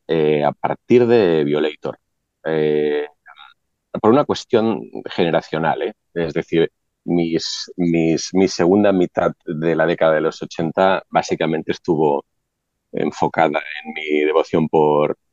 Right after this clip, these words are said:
cosas más mainstream en ese momento, Duran Duran, Spandau Ballet, eh, bueno, lo que se llevaba en ese momento, ¿no? Y lo que en tus trece años, seguramente,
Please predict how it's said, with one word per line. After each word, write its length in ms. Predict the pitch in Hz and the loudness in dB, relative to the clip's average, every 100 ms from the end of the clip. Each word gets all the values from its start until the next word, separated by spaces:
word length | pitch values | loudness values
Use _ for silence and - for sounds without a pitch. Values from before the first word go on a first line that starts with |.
| _ _ _ _ _ _ _ _ _ _ _ _ _ _ | _ _ _ _ _ _ _ _ _ _ _ _ _ _
cosas 260 | 95 95 92 | -10 -6 -6
más 160 | 85 | -2
mainstream 440 | 98 95 - 90 80 | 0 0 0 0 2
en 80 | |
ese 180 | 82 - | -2 -4
momento, 560 | 78 78 80 73 76 73 | -4 -2 -2 -2 -2 -2
Duran 300 | 80 78 78 | 0 -2 0
Duran, 380 | 80 76 78 76 76 _ _ _ - | 2 4 2 -2 -12 _ _ _ -4
Spandau 320 | 80 73 71 | -2 0 2
Ballet, 340 | 71 71 71 _ - _ - | 2 0 -8 _ -20 _ -2
eh, 300 | 78 73 71 _ - _ _ _ _ | 0 -2 -4 _ -20 _ _ _ _
bueno, 200 | 113 - _ - | -2 -2 _ -6
lo 120 | 110 | -2
que 80 | 98 | 0
se 120 | 104 | 4
llevaba 260 | 101 98 73 | 4 4 2
en 80 | |
ese 180 | 69 - | -2 -10
momento, 600 | 62 64 65 76 62 53 _ _ - | -12 -10 -8 -6 -6 -8 _ _ -4
¿no? 280 | 87 95 | -2 0
Y 80 | 76 | 0
lo 120 | 71 - | -2 -2
que 220 | 71 - _ _ _ - | -4 -4 _ _ _ -4
en 180 | 76 73 | -2 0
tus 340 | 78 76 - - _ _ _ _ | 0 0 -4 -16 _ _ _ _
trece 320 | - 82 82 | -2 0 2
años, 400 | 71 71 - - _ | 0 -2 -10 -14 _
seguramente, 800 | - 69 71 67 _ - 73 | -8 -6 -6 -10 _ -8 -6